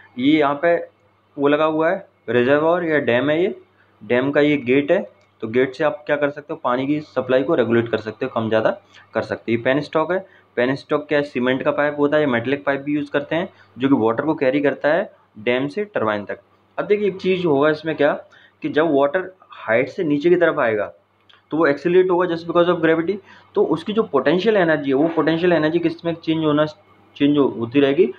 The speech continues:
kinetic एनर्जी। तो जैसे जैसे water यहाँ से इस तरह मूव करेगा, जैसे जैसे water यहाँ move करेगा, तो इसकी जो potential एनर्जी है, वो कम होती जाएगी और kinetic energy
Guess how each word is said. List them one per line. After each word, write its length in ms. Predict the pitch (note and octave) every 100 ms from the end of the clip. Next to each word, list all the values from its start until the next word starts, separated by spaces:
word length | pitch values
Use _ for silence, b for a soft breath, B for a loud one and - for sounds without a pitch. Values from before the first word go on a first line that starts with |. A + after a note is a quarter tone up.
| B -
kinetic 300 | B2+ A2 F#2+
एनर्जी। 140 | G2+
तो 380 | - - - A#2
जैसे 200 | C3 D3+
जैसे 180 | F#3+ F#3+
water 260 | D#3+ F3
यहाँ 240 | E3+ C3+ C#3+
से 180 | F#3 F#3
इस 300 | - C3+ -
तरह 120 | D#3+
मूव 200 | D3 D3+
करेगा, 440 | D3+ A#2+ G2 - _ _ _
जैसे 120 | A#2 C#3+
जैसे 160 | D#3+
water 240 | D3+ D3+ D3+
यहाँ 120 | C#3+
move 180 | C#3+ C#3+
करेगा, 320 | C#3 C3+ D3+
तो 400 | - - _ C3
इसकी 160 | -
जो 80 | F3+
potential 440 | F#3 C3+ D3 E3 E3+
एनर्जी 280 | D#3+ D#3
है, 60 | E3
वो 100 | D#3+
कम 160 | C#3+ C#3+
होती 260 | C#3+ D#3+
जाएगी 160 | E3+ G3
और 100 | G3
kinetic 300 | C3+ C3+ D3
energy 340 | C#3+ C#3+ G#3+